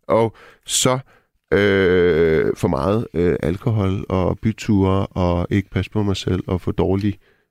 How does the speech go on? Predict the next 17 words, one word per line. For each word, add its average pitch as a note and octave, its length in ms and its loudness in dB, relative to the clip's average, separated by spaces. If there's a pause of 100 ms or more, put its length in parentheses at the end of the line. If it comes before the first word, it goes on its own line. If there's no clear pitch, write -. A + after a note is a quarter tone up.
(140)
øh, E2+ 120 0
mad, G2+ 360 0 (120)
og G2 480 0 (920)
dårlige F2 320 2
arbejdstider, A#2 680 0 (120)
ligesom G#2 240 0
nu. A2 220 0 (180)
<laughs> - 100 0 (800)
Øh, F2+ 1000 2 (800)
men G2+ 120 2
jeg G2 100 2
har G#2 60 -2
skåret G#2+ 300 0
alt A2+ 100 -2
det - 80 -2
andet A2 320 0
fra. - 380 -4